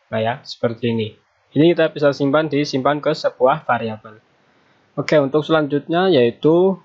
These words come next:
eh, penggabung string atau concatenation.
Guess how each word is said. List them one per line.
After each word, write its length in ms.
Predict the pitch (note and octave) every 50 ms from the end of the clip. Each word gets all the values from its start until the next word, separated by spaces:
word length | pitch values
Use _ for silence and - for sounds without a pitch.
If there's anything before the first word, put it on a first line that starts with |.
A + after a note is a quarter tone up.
| _ _ _ _ _ _ _ -
eh, 240 | B2+ B2 B2 A#2+
penggabung 480 | A#2+ C#3 C3+ C3 B2+ B2 - C3 B2+ A#2+
string 400 | - - - B2+ C3+ D3+ F#3+ G#3+
atau 320 | - C3 A#2+ - C3 C3
concatenation. 880 | - C3 B2 B2 B2 A#2 - B2 A#2+ A#2 A#2 - - D#3 E3+ F#3+ G#3